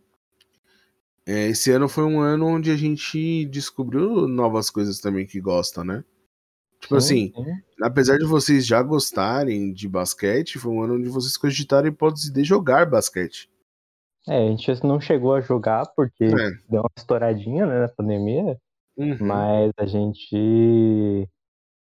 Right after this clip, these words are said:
Speaker 2: a gente tá organizando de ir lá e jogar, né? Porque além de a gente assistir e acompanhar, a gente tá querendo participar, sabe? Querendo ter aquele contato, ter um esporte entre a gente, pra gente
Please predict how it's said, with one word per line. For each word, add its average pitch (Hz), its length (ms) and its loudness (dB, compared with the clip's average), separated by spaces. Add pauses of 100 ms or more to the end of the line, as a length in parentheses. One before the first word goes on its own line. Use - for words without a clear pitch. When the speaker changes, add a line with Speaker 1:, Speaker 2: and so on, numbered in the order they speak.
(400)
Speaker 2:
a - 60 -6
gente - 160 -6
tá 110 160 0
organizando 131 760 2
de 120 200 0
ir 147 500 2
lá 127 240 4
e 175 200 2
jogar, 151 480 2
né? 123 160 0 (120)
Porque 120 380 2
além 120 400 0
de 220 100 2
a 165 80 6
gente 139 260 -4
assistir 123 600 -4
e 151 80 4
acompanhar, 117 1000 0
a 113 40 -4
gente 110 520 -4
tá 143 640 2 (680)
querendo 160 480 2 (220)
participar, 147 680 0
sabe? 123 280 0
Querendo 123 300 0
ter - 140 2
aquele 139 280 2
contato, 127 500 0
ter 147 60 4
um 165 140 2
esporte 143 680 0
entre 127 280 2
a 117 60 4
gente, 120 440 -2
pra 113 140 0
gente 117 440 0